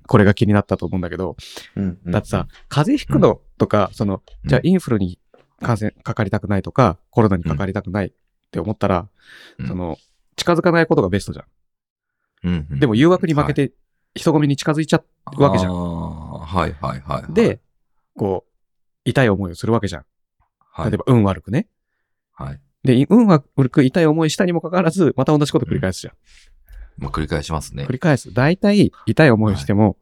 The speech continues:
Speaker 1: 大体反省しないって話ですよ、
Speaker 2: はい。
Speaker 1: まずね。
Speaker 2: はい。はい。
Speaker 1: それが、この長いテキストの中で、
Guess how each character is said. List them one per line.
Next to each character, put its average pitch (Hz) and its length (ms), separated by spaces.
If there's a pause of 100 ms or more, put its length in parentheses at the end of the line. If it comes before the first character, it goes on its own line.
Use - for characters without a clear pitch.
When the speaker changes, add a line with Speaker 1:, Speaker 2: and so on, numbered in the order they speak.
Speaker 1:
大 107 140
体 127 100
反 101 180
省 104 100
し 98 120
な 104 40
い 107 40
っ - 20
て - 100
話 85 200
で 80 80
す - 80
よ、 92 40
Speaker 2:
は 98 100
い。 - 0
Speaker 1:
ま - 20
ず 82 60
ね。 95 100
Speaker 2:
は 69 320
い。 85 80 (580)
は 123 80
い。 120 40
Speaker 1:
そ 160 80
れ 175 100
が、 196 240
こ 117 100
の 101 340
長 107 280
い - 80
テ 117 100
キ 101 100
ス - 40
ト 101 80
の 92 60
中 92 200
で、 113 240